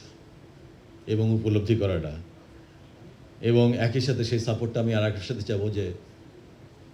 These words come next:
একটু উৎসাহ দিন আমাদেরকে। ছোট একটা বাচ্চাও যখন হাঁটতে হাঁটতে আছাড় খায় আর হাঁটে, তখন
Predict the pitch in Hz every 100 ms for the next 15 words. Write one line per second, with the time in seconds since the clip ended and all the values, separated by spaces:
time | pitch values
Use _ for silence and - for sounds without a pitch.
0 | - - - - - 120 - 117 110 -
1 | 110 98 82 82 78 76 67 - 65 -
2 | - - - - - - - - - 120
3 | 117 113 120 113 113 123 120 110 113 104
4 | 90 110 - 113 107 107 98 107 95 104
5 | 101 95 87 90 85 - - - - -
6 | 120 110